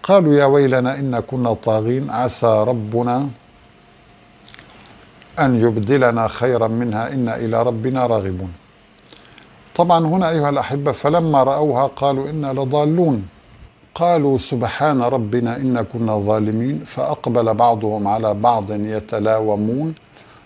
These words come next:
قالوا يا ويلنا إنا كنا طاغين، عسى ربنا أن يبدلنا خيراً منها إنا إلى ربنا راغبون. إذن النص يبدأ بكلمة فتنادوا وينتهي بكلمة راغبون.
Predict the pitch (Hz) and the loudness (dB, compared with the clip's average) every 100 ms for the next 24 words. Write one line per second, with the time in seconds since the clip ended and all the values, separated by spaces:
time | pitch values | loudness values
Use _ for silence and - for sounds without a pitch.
0 | _ - 185 156 127 127 127 127 113 113 | _ -2 0 2 2 2 2 0 0 -4
1 | 131 120 110 - 120 107 101 113 104 110 | -6 -4 -6 -6 -6 -4 -2 0 0 -2
2 | 123 87 - - 120 110 101 107 107 113 | -6 -4 -6 -2 0 0 -2 -6 -6 -6
3 | 107 107 101 98 113 110 107 101 120 113 | -6 -6 -4 -4 -2 -2 -4 -4 -2 0
4 | 104 104 113 113 131 127 110 113 101 98 | 0 -2 -4 -6 -6 -6 -6 -6 -6 -6
5 | 98 110 139 135 117 92 92 117 165 151 | -6 -6 -4 -2 -2 -2 -6 -4 0 0
6 | 135 143 156 151 - 143 143 113 120 107 | 0 -2 0 -2 -2 -2 -2 0 -4 -2
7 | 104 147 120 101 95 - 107 113 107 127 | 0 0 0 -2 -4 -4 -4 -2 -2 -2
8 | 120 135 175 196 - - - _ - - | -2 0 -2 -2 -8 -20 -20 _ -20 -20
9 | - - _ _ - - - - - - | -20 -20 _ _ -20 -20 -20 -20 -20 -18
10 | - - - - - - - 120 147 151 | -18 -18 -18 -16 -16 -10 -2 2 2 0
11 | - 120 120 113 110 127 131 139 151 - | 0 2 2 0 -2 0 0 0 -4 -6
12 | - - - - 120 117 101 95 95 87 | -16 -18 -16 -4 2 4 2 -4 -6 -10